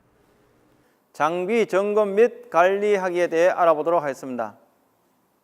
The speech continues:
장비 점검 및 관리를 위해서는 다음과 같은 사항을 숙지하고 유의해야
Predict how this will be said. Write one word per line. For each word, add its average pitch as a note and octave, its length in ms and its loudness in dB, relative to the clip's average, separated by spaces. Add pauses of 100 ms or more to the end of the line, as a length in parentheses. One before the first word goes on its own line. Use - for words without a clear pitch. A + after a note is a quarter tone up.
(600)
장비 F#3 460 0
점검 G3+ 320 -2
및 F#3 260 -2
관리를 F#3+ 540 2
위해서는 E3 500 -2
다음과 F#3+ 380 4
같은 F#3 340 0
사항을 F3+ 420 2
숙지하고 F#3+ 720 2
유의해야 F#3 520 4